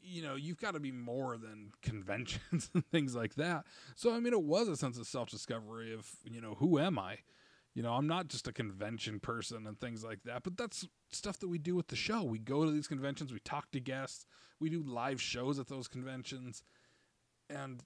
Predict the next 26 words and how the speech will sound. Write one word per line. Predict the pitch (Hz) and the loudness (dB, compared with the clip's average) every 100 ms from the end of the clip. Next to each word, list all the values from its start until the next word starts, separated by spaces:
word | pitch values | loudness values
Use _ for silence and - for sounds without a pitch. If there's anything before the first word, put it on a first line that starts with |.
| - | -8
yeah, | - 214 143 | -2 0 -2
it's, | 123 - | -6 -6
it's | 156 - | -8 0
been | 180 165 135 | 2 2 2
a | 139 | 2
very | 135 170 160 | 4 8 8
weird | 123 120 135 139 139 131 | 6 4 6 6 4 0
feeling. | - 127 139 117 - - - - | -2 -2 -2 -4 -18 -20 -20 -12
I, | 139 110 | -8 -6
I | 131 | -6
just | 127 117 | -6 -8
didn't | 127 131 | -6 -2
know | 127 123 | -2 -2
how | - - 117 123 120 | -4 -2 -2 -4 -6
to | 127 | -8
move | 123 123 | -6 -8
forward. | - 117 151 - 143 - _ _ _ _ | -8 -8 -8 -8 -14 -20 _ _ _ _
Even | 208 254 247 | -4 -2 0
when | |
it | 180 | 0
came | 160 160 156 | 0 0 -2
to | - 139 127 | -2 -2 -2
San | - 151 147 | -4 -4 -2
Diego | 139 131 | -2 -4
Comic-Con's, | 113 135 131 - 131 127 120 107 - | -6 -8 -8 -8 -10 -8 -8 -10 -10
uh, | 120 | -8